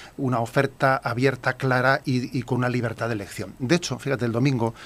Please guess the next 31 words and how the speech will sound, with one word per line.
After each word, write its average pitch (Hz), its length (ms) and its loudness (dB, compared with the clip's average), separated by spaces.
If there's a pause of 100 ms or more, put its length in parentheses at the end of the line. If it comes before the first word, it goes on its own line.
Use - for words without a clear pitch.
(340)
cuando 117 280 6
terminó, 120 540 4 (460)
eh, 120 180 2
la 113 140 4
misa 123 280 2
de 117 80 2
la, 117 240 4
de 123 340 -2
la 117 120 0
catedral, 123 480 0 (240)
se - 160 -6
me 120 80 -2
acercó 113 320 -4
un 131 80 -2
padre 127 340 0 (480)
en 123 160 2
ese 123 140 0
pequeño 123 300 2
trayecto, 120 560 0
¿no? 139 160 -2
que 123 80 -4
tengo 123 280 2
desde 120 220 0
la 117 80 2
catedral 123 400 2
a 120 80 0
mi 127 120 2
casa 127 340 0 (440)
y 127 100 2
me 123 120 4
dice, 120 380 2